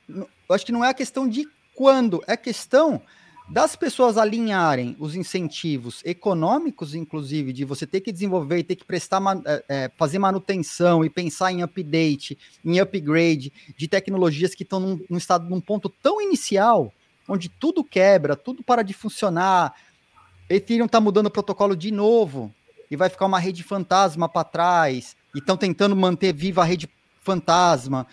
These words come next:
Então, é tanta coisa que muda em tantos ambientes que eu acho que a questão mais é o alinhamento de incentivo econômico.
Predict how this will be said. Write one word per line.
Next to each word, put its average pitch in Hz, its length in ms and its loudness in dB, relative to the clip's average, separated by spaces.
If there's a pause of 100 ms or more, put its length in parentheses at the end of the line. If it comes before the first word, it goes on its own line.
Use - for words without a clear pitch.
(320)
Então, 277 260 -6 (300)
é 208 60 -2
tanta 359 480 -4
coisa 247 320 -2
que - 200 -8
muda 196 800 -2
em 165 140 -8
tantos 247 420 -4
ambientes 175 800 -8 (600)
que 226 340 -8
eu 220 140 -4
acho 240 180 -4
que 254 60 -8
a 240 60 -6
questão 233 360 -8
mais 226 220 -4
é 233 40 -2
o 233 40 -2
alinhamento 226 440 -8
de 208 80 -10
incentivo 226 480 -8
econômico. 233 560 -4